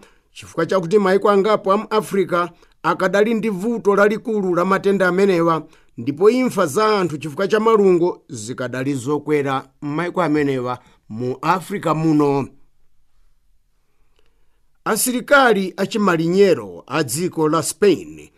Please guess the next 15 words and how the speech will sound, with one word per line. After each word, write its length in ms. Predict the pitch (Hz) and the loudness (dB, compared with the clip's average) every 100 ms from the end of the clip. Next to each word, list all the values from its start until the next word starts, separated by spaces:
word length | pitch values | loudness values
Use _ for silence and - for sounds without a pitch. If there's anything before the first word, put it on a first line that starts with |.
| _ _ _ _ | _ _ _ _
apulumutsa 800 | 139 143 151 160 156 151 151 147 | -6 -4 -2 0 -2 -2 -4 -2
anthu 200 | 143 143 | -4 -4
okwanira 420 | 165 185 190 180 | -2 0 4 4
one 320 | 160 170 175 160 | 2 2 0 0
thousand 720 | - 165 147 117 120 107 107 | -2 -2 -2 -4 -10 -12 -14
six 400 | - 208 135 - | -8 -6 -6 -4
hundred 600 | 170 156 113 139 185 170 - _ _ _ _ | -2 -2 -2 -4 -2 -6 -8 _ _ _ _
omwe 280 | 113 135 185 | -8 0 2
anali 300 | 175 170 185 | 2 2 0
pa 180 | - 175 | 2 0
mpanipani 880 | 160 - 160 160 156 160 156 156 160 | 0 -2 0 0 0 0 2 2 0
pa 280 | - 143 147 | -4 -4 0
nyanja 540 | 165 208 226 147 151 | 2 2 2 0 0
ya 180 | 160 170 | 2 0
mchere 580 | 151 - 175 160 156 | -2 0 0 2 0